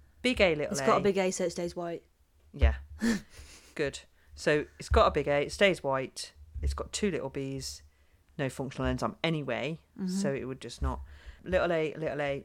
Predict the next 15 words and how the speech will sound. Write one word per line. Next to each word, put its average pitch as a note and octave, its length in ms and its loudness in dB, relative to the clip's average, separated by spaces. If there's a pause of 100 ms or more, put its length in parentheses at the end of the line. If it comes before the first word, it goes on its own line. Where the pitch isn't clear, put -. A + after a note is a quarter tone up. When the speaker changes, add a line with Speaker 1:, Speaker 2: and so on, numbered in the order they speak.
(120)
Speaker 1:
big - 300 -2 (300)
B, C3+ 240 0
little C3+ 200 -4
b. F#3 320 -2 (340)
Speaker 2:
So F3+ 540 -8 (160)
it F3+ 260 -10 (920)
is F#3 180 -10
gonna F3+ 180 -6
be F#3+ 120 -2
yellow F3 320 4 (280)
because F3+ 280 -10
it's - 100 -12
got F3 280 -14 (360)
two B3+ 200 2
A's F3 440 -6